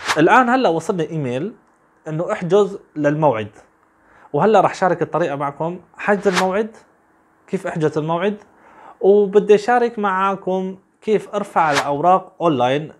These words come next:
آه، طريقة التصوير، كيف صور الأوراق، كيف سوي لهم سكان، لأن انتوا أنا إذا ما سويت لهم سكان وما رفعتهم أونلاين راح اضطر آخذ الأوراق معي لهونيك على الأوفيس. أنا هيك هيك راح آخذ الأوراق معي على الأوفيس، على ال-، على مكان الموعد،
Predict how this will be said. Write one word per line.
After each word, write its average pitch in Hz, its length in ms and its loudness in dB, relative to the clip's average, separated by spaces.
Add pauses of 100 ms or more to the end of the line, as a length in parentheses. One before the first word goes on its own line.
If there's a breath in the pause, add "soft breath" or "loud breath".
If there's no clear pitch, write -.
(500)
آه، 135 340 2
طريقة 160 420 0
التصوير، 143 460 0
كيف 127 240 -4
صور 151 300 0
الأوراق، 117 500 -6 (220)
كيف 170 160 -4
سوي 147 180 2
لهم 135 140 4
سكان، 131 520 -4
لأن 135 140 -6
انتوا 156 180 -6
أنا 151 120 -4
إذا 147 120 -4
ما 160 100 -2
سويت 175 260 -4
لهم 147 140 -4
سكان 120 420 -6 (360)
وما 120 360 0
رفعتهم 175 400 0
أونلاين 123 420 -2 (340 loud breath)
راح 165 140 -2
اضطر 185 380 -4
آخذ 175 180 -2
الأوراق 156 420 0
معي 147 360 -2
لهونيك 127 420 -4
على 120 140 0
الأوفيس. 123 260 -4 (120)
أنا 180 200 2
هيك 247 160 2
هيك 240 160 -2
راح 196 140 2
آخذ 185 220 2
الأوراق 139 320 2
معي 120 200 -6
على 113 100 -8
الأوفيس، - 560 -6
على 113 180 -2
ال-، 107 680 -6 (440 loud breath)
على 131 200 2
مكان 131 340 0
الموعد، 131 460 0